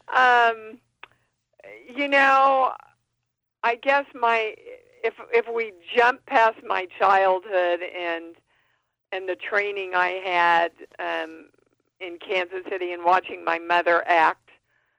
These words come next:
uh, which is really why I wanted to do this in the first place. What I, I think what I would consider my first major break, um, is a religious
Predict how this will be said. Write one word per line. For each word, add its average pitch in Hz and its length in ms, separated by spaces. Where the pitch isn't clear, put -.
uh, 180 200
which 180 360
is 175 80
really 175 540
why 170 260
I 165 60
wanted 165 480
to - 100
do 165 180
this 156 160
in 165 100
the 156 80
first 190 360
place. 156 320
What 226 720
I, 220 260
I 226 140
think 294 320
what 247 160
I 226 160
would 214 280
consider 202 880
my 180 220
first 202 300
major 190 640
break, 170 640
um, 180 460
is 208 160
a 214 120
religious 208 600